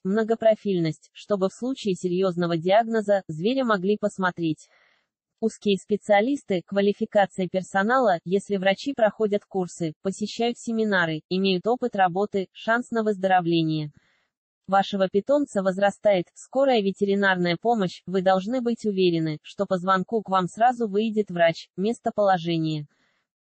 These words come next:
лечебницы, чтобы ваше животное не испытывало лишний стресс в длительной поездке. Выбираем клинику за пять шагов.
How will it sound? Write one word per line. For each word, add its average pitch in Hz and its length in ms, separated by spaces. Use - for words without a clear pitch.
лечебницы, 190 840
чтобы 214 400
ваше 202 300
животное 214 540
не 202 200
испытывало 208 560
лишний 190 400
стресс 247 360
в 190 80
длительной 208 520
поездке. 165 640
Выбираем 196 560
клинику 269 500
за 190 160
пять 262 240
шагов. 170 380